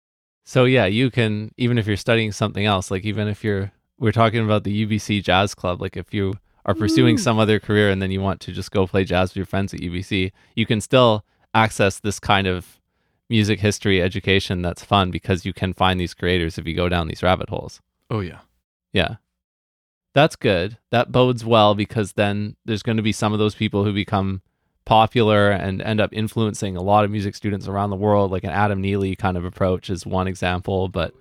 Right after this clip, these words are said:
Speaker 1: then that influences how everybody studies music, even if it didn't come out of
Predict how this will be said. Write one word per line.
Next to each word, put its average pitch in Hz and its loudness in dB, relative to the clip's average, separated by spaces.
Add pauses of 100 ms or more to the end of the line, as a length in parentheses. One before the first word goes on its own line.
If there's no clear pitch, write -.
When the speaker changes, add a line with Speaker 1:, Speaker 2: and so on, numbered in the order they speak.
(380)
Speaker 1:
then 101 4
that 104 4
influences 107 -2
how 104 2
everybody 107 2
studies 92 -4
music, 90 -6
even 98 -6
if 98 -8
it 104 -8
didn't 95 -6
come 98 -2
out 95 -2
of 90 -4